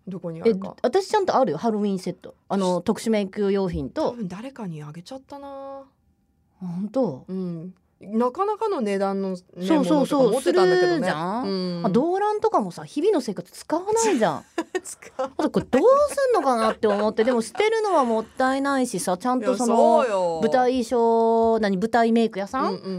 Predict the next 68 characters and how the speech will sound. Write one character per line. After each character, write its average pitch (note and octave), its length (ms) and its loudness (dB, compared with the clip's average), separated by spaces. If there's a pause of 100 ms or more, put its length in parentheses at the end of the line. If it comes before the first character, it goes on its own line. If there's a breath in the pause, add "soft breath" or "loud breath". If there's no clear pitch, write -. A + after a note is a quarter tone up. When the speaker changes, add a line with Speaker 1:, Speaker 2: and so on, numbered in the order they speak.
Speaker 1:
ん。 - 20 -16
Speaker 2:
で B3 80 0
買 B3 160 -4
っ - 20 -18
た C#4 140 0
り G#3+ 80 0
し - 80 -12
た G3+ 100 -2
か E3 120 -4
ら D3+ 100 -6
さ。 F3+ 120 -14
Speaker 1:
う D#3+ 40 0
ん C#3+ 160 -4
う E3 40 -10
ん。 E3 280 -12 (420 soft breath)
Speaker 2:
だ G3 100 -4
か F3+ 100 -2
ら E3+ 60 -2
な F3 80 -2
ん D#3 40 -6
か F#3 80 -8
そ A#3+ 100 -4
の A#3+ 120 2
ボ G3 320 -4
ッ F#3 60 -10
ク - 80 -16
ス - 140 -6
を D#4+ 60 2
開 D4+ 120 2
け - 80 -16
た E4+ 140 -2
く C#4 100 -6
な A3 160 -2
い G#3+ 80 -4
た G#3 120 -6
め F#3 160 -6
に、 F#3 280 -6
私 F#3 360 -8
は F3+ 100 -6
も F3 160 -8
う、 D3+ 40 -12
Speaker 1:
う - 20 -12
ん。 F#3+ 80 -10
Speaker 2:
も F3+ 60 -6
う - 20 -6
い D#3+ 60 -4
い E3+ 40 -2
ん F3 60 -4
じ F#3+ 60 -6
ゃ F#3+ 60 -2
な G#3 220 -4
い？ C#4+ 60 -6
っ - 20 -10 (180)
て - 80 -20
い - 40 -18
う。 - 80 -20
Speaker 1:
<laughs> - 60 -20 (920 loud breath)
す - 200 -10
ご A3+ 160 0
い C4+ 80 -4
ね、 F3+ 100 -2
こ F#3 160 -4
の F3 120 -4
ハ F#3 160 -6
ロ F#3 100 -2
ウ F3+ 40 -2
ィ F3 180 -6
ン E3+ 320 -12